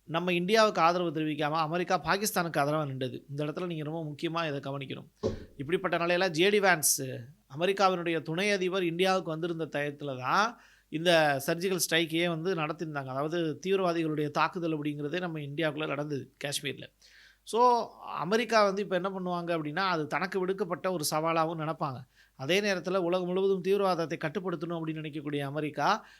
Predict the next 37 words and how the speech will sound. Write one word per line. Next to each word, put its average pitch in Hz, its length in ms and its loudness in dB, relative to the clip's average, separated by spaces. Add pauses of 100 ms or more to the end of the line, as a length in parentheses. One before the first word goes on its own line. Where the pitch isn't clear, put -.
(100)
இப்போ 180 340 4
இந்தியாவின் 190 540 4
பக்கம் 175 360 -4
வந்து 165 80 -4
நிக்கும் 160 480 -4
அப்படிங்கிறதையும் 156 640 -2 (100)
சொல்றாங்க. 147 500 0 (280)
ஆனா, 196 200 4
ட்ரம்ப் 214 260 0
சொல்லக்கூடிய 190 480 2
விஷயம் 170 420 0
அப்படிங்கிறது, 160 680 -2
அது 151 280 -2
ரெண்டு 165 220 -2
நாட்டினுடைய 202 440 2
பிரச்சனை, 170 340 -2
அவங்க 160 340 0
பார்த்துப்பாங்க 156 460 -2
அப்படின்னு 147 160 -2
சொல்லி 160 240 -2
விலகிட்டாரு. 151 480 0 (380)
அது 170 360 0
இந்தியாவுக்கு 185 460 2
சாதகமான 175 600 2
ஒரு 165 140 0
அம்சமா 151 420 -2
தான் 151 240 -2
பார்க்கப்படுது. 143 460 -2 (360)
யூரோப் 208 280 12
கண்ட்ரீஸ், 185 460 2
பிரான்ஸ் 175 360 6
உள்ளிட்ட 165 300 -2
நாடுகள் 160 320 2
எல்லாமே 147 420 0
இந்தியாவுக்கு 175 460 2
ஆதரவா 151 320 0
நிக்குது. 135 360 -8